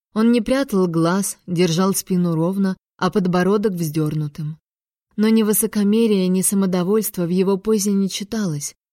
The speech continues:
лишь желание держаться с достоинством. Не будь его прежнего непотребного поведения в отношении меня,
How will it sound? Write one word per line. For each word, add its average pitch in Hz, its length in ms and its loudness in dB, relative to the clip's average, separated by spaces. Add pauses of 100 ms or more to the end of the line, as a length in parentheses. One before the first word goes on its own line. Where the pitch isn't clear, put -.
(140)
лишь 233 240 2
желание 220 580 2
держаться 196 640 0
с 175 60 -4
достоинством. 156 920 -8 (520)
Не 220 160 2
будь 269 280 0
его 226 200 2
прежнего 220 520 2
непотребного 202 800 0
поведения 196 760 0
в 165 60 -2
отношении 196 640 0
меня, 208 400 0